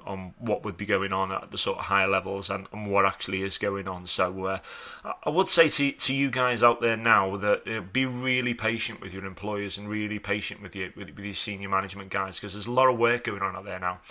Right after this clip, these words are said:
I think it's safe to say that apart from the supermarkets, maybe, nobody,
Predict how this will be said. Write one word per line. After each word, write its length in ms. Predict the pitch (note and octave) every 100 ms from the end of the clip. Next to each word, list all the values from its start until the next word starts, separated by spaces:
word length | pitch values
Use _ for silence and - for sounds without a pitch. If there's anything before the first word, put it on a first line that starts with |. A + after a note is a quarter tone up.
| - - -
I 100 | A2+
think 180 | - A#2
it's 120 | A2+
safe 260 | - C#3+ -
to 80 | A#2
say 240 | - A2
that 180 | A2 - - - - - _ _
apart 280 | - C3 D3+
from 80 | -
the 80 | G#2+
supermarkets, 640 | - B2+ G#2+ G#2 F#2 G2+
maybe, 400 | A2 G2+ F#2+ G#2+
nobody, 720 | A2 A#2 B2+ B2 A2+ A2 G#2+